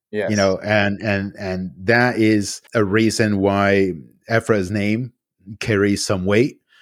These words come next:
Speaker 2: uh, among, you know, what we just finished discussing ten minutes ago, the dual national battle and U S soccer now having to compete,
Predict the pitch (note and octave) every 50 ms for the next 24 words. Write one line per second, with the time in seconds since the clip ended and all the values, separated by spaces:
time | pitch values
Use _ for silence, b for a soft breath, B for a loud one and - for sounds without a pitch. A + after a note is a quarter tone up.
0 | b b b b b b b G#2 G2 F#2+ F#2+ G2 G2+ - B2+ C#3+ D3 C3+ B2+ B2
1 | B2+ B2+ B2 A2+ F2 E2+ G2+ A2+ G#2+ G#2+ G2+ G2+ G#2 G#2 G#2 G#2+ G2+ A2+ G#2 -
2 | - A2+ G#2+ F#2+ - - G2 - - - A2 - - - G2+ G2+ G2 b b b
3 | b _ - A#2+ G#2+ G#2 A2 A2+ G#2 - - G2 E2 F#2+ F2+ F2 F#2+ F#2 G#2 F#2+
4 | F#2 D#2+ - A2 G2+ F#2 F#2 G2 F#2+ F#2+ F#2 - - G2+ F#2 F2+ F2+ F2 - b
5 | b b b b b _ - G2+ G2 G#2+ G#2+ A2+ A2 A2+ A2 G#2+ G#2+ G#2 G2 G2
6 | G2 G#2+ A2 G#2+ G2+ - - A2 G#2+ - - G#2 G2+ G2 G2 G2 F#2+ F#2 - -
7 | A2+ A2 G#2 G#2+ G#2 G2 - - A#2 G2 - - G2+ F2+ - B2+ A#2 - -